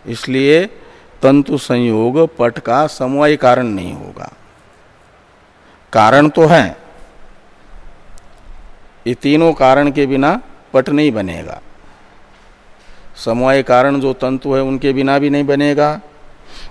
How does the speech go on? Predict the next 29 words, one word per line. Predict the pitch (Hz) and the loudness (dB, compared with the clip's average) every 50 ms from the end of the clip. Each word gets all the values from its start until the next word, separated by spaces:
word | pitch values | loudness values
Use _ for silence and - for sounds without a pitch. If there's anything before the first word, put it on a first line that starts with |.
| - - - | -14 -4 0
तंतु | 131 127 131 120 147 143 | 0 0 0 -2 -6 -8
संयोग | - - 131 135 139 143 135 - | -4 -2 0 0 0 0 -2 -2
के | - 139 127 | -2 -2 -2
बिना | 127 131 135 139 147 | -2 -2 0 0 2
भी | 147 151 143 | 2 2 0
नहीं | 147 143 143 | 0 -2 0
बनेगा, | 139 143 143 147 147 147 143 147 156 156 - _ _ _ _ _ _ _ _ _ - | -2 -2 -2 -2 -2 -2 -4 -4 -6 -8 -12 _ _ _ _ _ _ _ _ _ -6
और | 135 123 120 | -4 -4 -2
जो | 117 131 127 | 0 0 2
निमित्त | 135 139 143 147 - - - 127 | 2 4 2 2 2 0 -4 -2
कारण | - 123 123 127 131 127 123 | 2 2 2 2 2 -2 -2
बताए | 120 110 - 120 113 107 104 98 | -4 -4 -2 -4 -4 -4 -4 -8
जाएंगे | 92 92 90 90 90 92 71 - - _ _ _ _ _ _ _ _ _ _ _ _ _ _ - _ - | -8 -8 -10 -10 -12 -14 -14 -18 -20 _ _ _ _ _ _ _ _ _ _ _ _ _ _ -20 _ -8
उनके | - 131 143 135 151 151 139 | -4 -4 -2 2 2 2 2
बिना | 147 147 151 156 151 | 4 2 2 2 2
भी | 143 135 | 2 0
नहीं | 131 131 127 | -2 -2 -2
बनेगा। | 120 120 117 117 113 117 113 92 - - _ _ _ _ _ _ _ _ _ _ _ _ _ _ _ _ 101 | -4 -4 -6 -6 -8 -10 -12 -14 -16 -18 _ _ _ _ _ _ _ _ _ _ _ _ _ _ _ _ -6
लेकिन | 117 127 139 151 147 | -4 -2 0 -2 -2
सभी | 131 - - - 135 123 113 120 147 160 180 180 | -2 -4 -4 0 0 2 2 4 4 4 4 4
को | 143 - 120 101 95 107 127 147 175 233 240 - - - - _ _ _ _ _ | 2 0 -4 -2 0 2 4 4 2 2 -2 -8 -20 -20 -20 _ _ _ _ _
नहीं | - 95 101 113 127 156 180 175 | -16 -12 -8 -6 -4 -2 -2 -2
कहा | - 139 123 123 127 131 135 127 | -2 -2 -2 0 2 0 0 0
जाएगा | 120 117 113 110 107 107 101 92 95 92 92 104 117 151 226 - - - - - - - - - _ _ _ _ - - - - - _ - _ _ _ _ _ - _ - - - _ - - - - - | 0 0 0 0 -2 -4 -6 -8 -8 -6 -2 0 0 0 -2 -4 -14 -20 -20 -20 -20 -20 -20 -20 _ _ _ _ -20 -20 -20 -20 -20 _ -20 _ _ _ _ _ -20 _ -20 -20 -20 _ -20 -20 -12 0 2
पट | 131 131 127 202 | 2 2 2 0
का | - - 113 123 143 147 | -2 0 2 2 2 2
समवाय | - - 127 117 123 127 123 123 120 | 0 -2 -4 -2 0 0 0 0 0
कारण | 104 - 98 92 90 95 95 - | -2 -4 -8 -8 -8 -10 -12 -14
ही। | - - - | -16 -18 -20